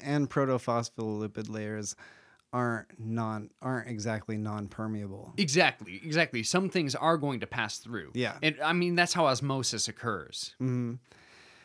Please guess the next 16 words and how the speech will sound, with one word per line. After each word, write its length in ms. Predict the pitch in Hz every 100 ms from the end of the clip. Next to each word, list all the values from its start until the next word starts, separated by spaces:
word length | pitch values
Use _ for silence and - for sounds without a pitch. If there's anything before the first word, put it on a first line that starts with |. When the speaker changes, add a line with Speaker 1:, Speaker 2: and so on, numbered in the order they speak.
| -
Speaker 1:
But 380 | 117 151 139 127 143
if 140 | 120
it 380 | 131 - 135 120
keeps 380 | - 175 123 -
adding 380 | 131 131 120 110
mass, 580 | 127 139 110 110 - 127 117
then 180 | 123 120
eventually 460 | 113 147 143 127
the 120 | 104 104
bubble 340 | 117 107 107
has 280 | 113 107 -
to 80 | 92
break 260 | 113 104
apart 500 | - - 110 101 - - - _ -
and 180 | 113 107
collapse, 580 | 117 117 104 - -